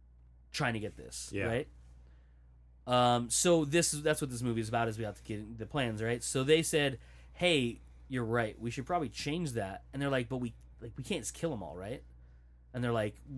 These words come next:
Speaker 1: "No, they won't let us do that. Like, Disney's not gonna let us kill all of our main characters." So they went to Kathleen Kennedy, said, "Hey, this is what we wanna do." She said, "Well, okay, so break it down for me."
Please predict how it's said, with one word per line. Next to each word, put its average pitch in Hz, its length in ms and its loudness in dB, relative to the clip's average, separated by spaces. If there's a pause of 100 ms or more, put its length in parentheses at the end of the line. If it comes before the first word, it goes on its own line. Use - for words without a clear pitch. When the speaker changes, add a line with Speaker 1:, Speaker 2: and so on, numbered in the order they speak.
(460)
Speaker 1:
"No, 127 220 2
they 107 80 0
won't 113 260 -4
let 107 120 -2
us 98 100 -8
do 120 200 -2
that. 95 300 -8
Like, 113 120 -4
Disney's 120 260 0
not 113 60 2
gonna 110 120 0
let 113 100 0
us 107 100 -6
kill 123 200 -2
all 113 160 2
of 104 80 -4
our 107 80 -4
main 107 220 -6
characters." 110 640 -6 (540)
So 143 280 8
they 147 80 10
went 151 180 8
to 151 80 -10
Kathleen 147 360 2
Kennedy, 120 320 0
said, 117 160 -2
"Hey, 120 220 0
this 127 200 -2
is 160 100 -2
what 156 120 2
we 131 80 -4
wanna 120 160 -2
do." 104 340 -6 (480)
She - 80 -12
said, 127 180 -2
"Well, 127 140 0
okay, 110 240 -4
so 120 200 -6
break 123 360 2
it 127 80 -4
down 117 220 -2
for 98 160 -14
me." - 100 -16